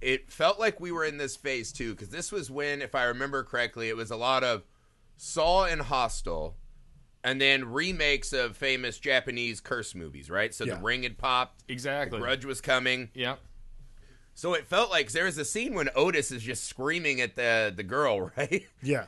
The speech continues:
Speaker 1: And he's like, "I'm trying to break away from these mechanical recreation." And the
Speaker 3: <laughs>
Speaker 1: worst
Speaker 3: Yeah.
Speaker 1: Bill Moseley impression ever, 'cause he has this, he's amazing in this movie. I fucking love Bill Moseley.
Speaker 3: He
Speaker 2: Yeah.
Speaker 3: really is amazing in this movie.
Speaker 1: It's,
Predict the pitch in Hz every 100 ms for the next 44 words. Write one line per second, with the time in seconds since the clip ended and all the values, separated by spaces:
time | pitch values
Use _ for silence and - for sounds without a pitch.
0 | - 165 165 165 139 180 262 285 247 196
1 | 302 269 277 285 269 240 247 240 220 -
2 | 269 233 240 202 240 196 226 214 196 -
3 | - 156 151 160 170 190 139 185 180 175
4 | 160 160 147 - 139 139 131 123 98 85
5 | 110 127 135 120 - - _ _ _ -
6 | - 165 190 185 170 180 139 127 117 104
7 | 110 90 104 110 143 120 120 107 - 101
8 | 123 170 135 104 117 107 92 80 73 -
9 | 135 208 233 190 180 156 151 127 123 123
10 | 117 110 110 107 104 98 170 -